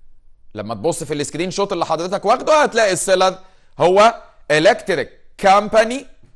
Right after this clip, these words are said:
العنوان فيفتي فايف شبرا ستريت، كايرو. بعد كده حطينا تليفون نمبر، ادي التليفون نمبر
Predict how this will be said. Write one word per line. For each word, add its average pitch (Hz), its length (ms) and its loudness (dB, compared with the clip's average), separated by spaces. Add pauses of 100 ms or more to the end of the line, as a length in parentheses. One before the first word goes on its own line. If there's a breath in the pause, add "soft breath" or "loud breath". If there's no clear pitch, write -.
(440)
العنوان 165 640 0 (400)
فيفتي 190 480 0
فايف 190 600 2 (300)
شبرا 196 760 -2 (180)
ستريت، 226 680 -6 (600)
كايرو. 190 580 2 (1300)
بعد 151 240 2
كده 196 220 -2
حطينا 214 680 0 (600)
تليفون 190 540 2
نمبر، 202 520 2 (1000)
ادي 147 240 0
التليفون 151 540 -2
نمبر 196 480 0